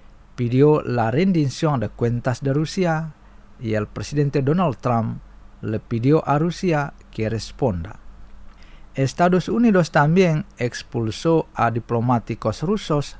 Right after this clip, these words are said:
hace algún tiempo. Esperamos que la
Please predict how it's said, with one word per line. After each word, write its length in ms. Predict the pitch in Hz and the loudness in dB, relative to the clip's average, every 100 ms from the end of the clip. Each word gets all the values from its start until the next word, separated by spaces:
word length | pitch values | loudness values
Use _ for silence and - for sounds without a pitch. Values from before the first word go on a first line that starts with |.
| - | -6
hace 320 | - 123 - 117 | -4 -2 -2 -4
algún 380 | 107 101 98 | -2 -4 -4
tiempo. 500 | 101 107 90 - - - - - - - - - - - - - - - | -4 -2 -4 -6 -12 -14 -18 -20 -20 -20 -18 -18 -18 -18 -18 -20 -20 -8
Esperamos 720 | 135 - 175 208 226 196 - | -6 -2 2 4 4 2 0
que 420 | - 120 107 101 101 | -4 -2 0 0 0
la 200 | 131 | 0